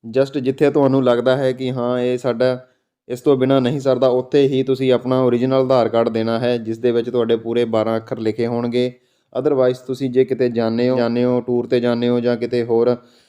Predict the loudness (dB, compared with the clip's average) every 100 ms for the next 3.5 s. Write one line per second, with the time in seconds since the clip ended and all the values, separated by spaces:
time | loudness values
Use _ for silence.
0 | _ -16 -6 -6 0 2 2 0 2 2
1 | 0 0 0 0 -2 -2 0 2 2 2
2 | 0 0 0 -2 -2 -2 -2 -4 -4 -4
3 | -4 -4 -4 -6 -8